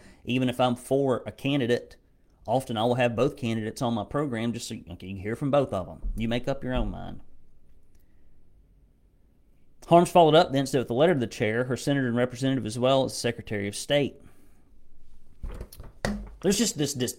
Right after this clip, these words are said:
there's a disdain in government for the governed. There's a huge disdain in Tennessee government for the governed. I think it's always been like that. Hey, guys, support our work if you would, please. You know, one of the, um,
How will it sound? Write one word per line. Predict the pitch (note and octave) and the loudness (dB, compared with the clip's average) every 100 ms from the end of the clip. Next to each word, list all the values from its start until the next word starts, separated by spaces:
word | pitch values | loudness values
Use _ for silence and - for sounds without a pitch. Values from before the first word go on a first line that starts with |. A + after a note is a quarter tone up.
| - | -2
there's | C#3+ E3+ | 0 2
a | C#3+ | 2
disdain | B2 A#2+ - C#3+ D3 D3+ D#3 | 0 -4 -2 0 2 2 0
in | C#3+ B2 A2 | -2 -2 0
government | A#2+ B2 B2+ B2+ - - - _ - | 2 2 2 -2 -4 -12 -20 _ -14
for | A2 | -10
the | G2+ | -6
governed. | F#2+ F2+ C#2+ - - - _ _ _ _ _ _ - | -6 -6 -10 -18 -20 -20 _ _ _ _ _ _ -4
There's | B2+ B2+ | -2 -2
a | |
huge | G#2+ F3+ F3+ F3+ F3+ | -2 0 2 2 0
disdain | A#2 - - B2 C3 B2+ | -6 -6 -4 -2 0 0
in | G#2 | -2
Tennessee | - B2+ A#2+ A#2 | -4 -6 -4 -2
government | A2 G#2+ A2 G#2+ | -2 -2 -4 -8
for | G2+ | -10
the | |
governed. | G2 F2+ F2 - - - - - - - - _ _ _ _ _ _ - - | -8 -8 -8 -8 -10 -14 -18 -20 -20 -20 -20 _ _ _ _ _ _ -20 -20
I | - | -10
think | G#2+ G#2 | -10 -10
it's | G#2 | -4
always | A#2 A#2 A2+ | -2 0 -2
been | B2+ A#2+ | -2 -2
like | A2 | -2
that. | - | -4
Hey, | D3+ E3+ | -2 0
guys, | B2+ B2+ C3 - | 2 2 -2 -8
support | - G#2 - D3+ D3 | -12 -12 -6 -2 0
our | D3+ | 0
work | C3+ D#3+ D#3 | 2 2 0
if | G#2+ | -2
you | G#2 | -2
would, | A#2 D3+ C3+ | 2 2 2
please. | F3 E3+ A#2+ - - - - - - - - - - | 2 4 2 -2 -10 -14 -18 -18 -18 -18 -16 -16 -6
You | D3 | 4
know, | E3+ | 6
one | E3+ A#3 | 6 4
of | A3+ D3+ | 0 0
the, | D3+ C3+ | 0 2
um, | G2 F#2 F2+ | 2 0 -2